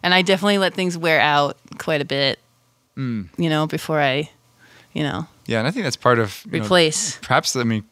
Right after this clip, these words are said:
Speaker 2: Christ calls us to, to a certain simplicity. No, not, not the poverty of the Franciscans, but
Speaker 1: Mm-hmm.
Speaker 2: as Christians, it's easy. It's very, I think it's very hard to, to live that poverty of spirit when you really are surrounded by, uh,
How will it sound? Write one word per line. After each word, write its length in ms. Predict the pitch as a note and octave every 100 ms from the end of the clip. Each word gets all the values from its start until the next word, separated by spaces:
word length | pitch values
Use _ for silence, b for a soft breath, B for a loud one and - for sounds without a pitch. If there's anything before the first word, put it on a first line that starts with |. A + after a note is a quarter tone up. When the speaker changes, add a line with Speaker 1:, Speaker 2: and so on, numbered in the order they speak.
| _
Speaker 2:
Christ 280 | - A#2+ A2
calls 220 | A#2 A#2+
us 160 | A2 -
to, 220 | - F#3+ - -
to 100 | F3
a 40 | D3
certain 240 | F#3 C#3+
simplicity. 600 | - A2+ G#2+ G#2 G2 F#2+
No, 140 | D3+ C3+
not, 280 | C3 B2 -
not 180 | D3+ C#3+
the 60 |
poverty 420 | G#2+ A#2+ A#2 A2 G2+
of 120 | F#2
the 200 | F#2 F2+ -
Franciscans, 680 | G#2+ F2+ D#3 - F#2 F2+ -
but 220 | F#2 F2+ - A#3+
Speaker 1:
Mm-hmm. 340 | G3+ G3+ G#3+
Speaker 2:
as 100 | A3+
Christians, 460 | - D3+ - G#2 G2
it's 220 | F#2 -
easy. 460 | B2 B2 A#2 G#2+ - b b b b -
It's 240 | - D3
very, 220 | D#3 E3+
I 80 | C#3+
think 120 | E3
it's 100 | C3+
very 180 | C#3+ D3
hard 240 | B2 B2
to, 320 | A2+ A#2+ G#2+ -
to 120 | -
live 200 | A2+ A#2
that 160 | A2+ G#2+
poverty 300 | B2+ A#2+ A2+
of 80 | G2+
spirit 440 | - B2 A#2 G#2+ _
when 220 | A2+ A2
you 100 | G#2+
really 260 | G#2 A2+ G#2+
are 160 | G#2 F#2+
surrounded 460 | - G#2 G2+ G2+
by, 160 | G2+ G2
uh, 180 | G2+ G2